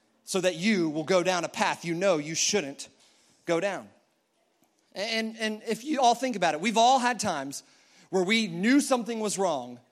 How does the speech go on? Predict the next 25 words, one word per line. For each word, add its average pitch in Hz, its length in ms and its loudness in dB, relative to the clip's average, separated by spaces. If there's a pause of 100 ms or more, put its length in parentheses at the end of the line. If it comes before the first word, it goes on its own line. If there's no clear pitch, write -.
(260)
but 185 80 0
we 185 120 -2
wanted 233 480 2
to 233 120 -2
make 226 260 -2
it 233 100 -2
more 208 220 2
acceptable. 131 680 -6 (600)
So - 180 -10
we 147 80 -4
lied 180 300 0
to 135 100 -10
ourselves. - 540 -18 (680)
Here's 208 160 2
the 220 60 2
third 220 260 2
thing 185 200 0
we 175 80 0
do. 151 220 -2 (220)
We 233 140 4
would 226 140 2
rather 220 280 6
have 208 200 4
happiness 233 880 0 (360)
in 220 540 0